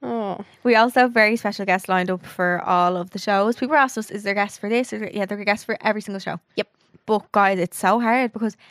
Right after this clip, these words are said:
Speaker 1: It's so hard.
Speaker 2: like, at the start, obviously, we first done a show. There's, like, loads of options, but, like, we don't wanna, like,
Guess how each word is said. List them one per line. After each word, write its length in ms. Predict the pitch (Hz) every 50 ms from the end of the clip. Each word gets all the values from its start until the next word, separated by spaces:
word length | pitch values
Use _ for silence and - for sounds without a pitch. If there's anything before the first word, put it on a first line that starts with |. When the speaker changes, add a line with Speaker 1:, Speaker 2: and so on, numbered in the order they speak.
| _ _ _
Speaker 1:
It's 120 | _ - -
so 180 | 226 190 180
hard. 240 | 175 165 170 170 - _ -
Speaker 2:
like, 360 | 262 247 240 233 - - - _ _ - _ _ _ _ _ _ _ _ _ _ - -
at 140 | 247 247
the 80 | 277 269
start, 340 | 254 - 233 214 214 214 208
obviously, 360 | 202 208 196 202 196 208 202
we 160 | 196 202 208 185
first 320 | - 202 196 202 196 -
done 120 | 196 190
a 40 | 185
show. 360 | 180 - 190 180 175 180 202 - _ _ _ _ _ _ -
There's, 120 | 202 190
like, 120 | 202 190 196
loads 340 | 185 190 190 202 208 202 202
of 80 | 196
options, 320 | 190 190 - - - 214 190
but, 160 | 196 165 175
like, 100 | 196 202
we 80 | 208 202
don't 200 | 226 226 240 -
wanna, 340 | 226 220 214 202 196 190 - _ _ _ _ _ _ _ _ _ _ _ _ _ _ _ _
like, 340 | - 220 196 196 190 _ -